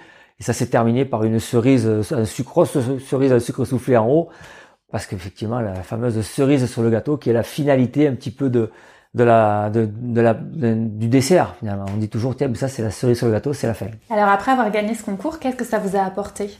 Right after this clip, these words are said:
Speaker 1: Alors, déjà, mentalement, un gros soulagement. Vous imaginez,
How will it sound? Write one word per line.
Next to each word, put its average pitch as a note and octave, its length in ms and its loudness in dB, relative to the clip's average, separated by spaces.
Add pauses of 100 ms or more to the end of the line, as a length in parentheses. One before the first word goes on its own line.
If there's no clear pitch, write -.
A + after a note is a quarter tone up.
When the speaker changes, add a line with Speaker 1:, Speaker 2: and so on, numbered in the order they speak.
(120)
Speaker 1:
Alors, - 120 -14
déjà, D3 160 -2
mentalement, C3 360 0
un A#2+ 180 2
gros C3+ 220 2
soulagement. B2 680 0
Vous A2+ 140 -4
imaginez, A#2+ 560 0